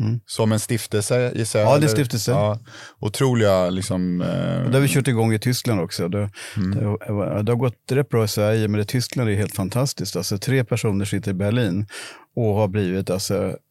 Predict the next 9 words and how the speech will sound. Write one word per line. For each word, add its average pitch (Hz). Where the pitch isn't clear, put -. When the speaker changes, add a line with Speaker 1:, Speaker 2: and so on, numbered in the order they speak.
Speaker 1:
om 107
man 107
pratar 107
jämställdhet 101
så -
är 95
det 95
Allbright. 110
Speaker 2:
Mm. 90